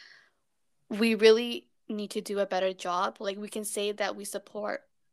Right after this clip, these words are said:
women and we wanna create a sisterhood and, you know, all about women empowerment and whatnot. But when it comes to issues like sexual violence,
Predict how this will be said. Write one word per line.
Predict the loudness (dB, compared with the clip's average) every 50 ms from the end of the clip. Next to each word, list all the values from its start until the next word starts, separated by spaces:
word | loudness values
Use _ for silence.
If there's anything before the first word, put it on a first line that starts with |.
| _ _ _ _ -14
women | -6 -4 -2 -2 0 0 -2 -2 -2 -4 -6 -6
and | -6 -6 -6
we | -4 -4
wanna | -4 -4 -4 -4
create | -6 -8 -6 -6 -6
a | -6
sisterhood | -6 -8 -8 -8 -6 -8 -8 -6 -6 -6 -4 -4 -4 -4 -6 -10 -18 -20 -18 -18 -16 -10 -8
and, | -6 -4
you | -2
know, | 0 0 0 0 -2 -4 -2 2
all | 4 4 4
about | 4 2 0 0
women | 0 -2 -2 -2 -2 -4 -6
empowerment | -4 -2 0 2 2 2 0 0 -2 -2 -4
and | -4 -6
whatnot. | -6 -4 -2 0 2 2 2 2 2
But | 2 2 2 2
when | 2 0
it | 0 -2 -2
comes | -4 -6 -4 -4 -6 -4
to | -4 -4 -2 -2
issues | -4 -4 -4 -4 -6 -6 -6
like | -6 -8 -10
sexual | -8 -8 -6 -6 -6 -2 2 2 2
violence, | 2 2 0 -2 -2 -2 -2 0 0 0 -2 -4 -6 -10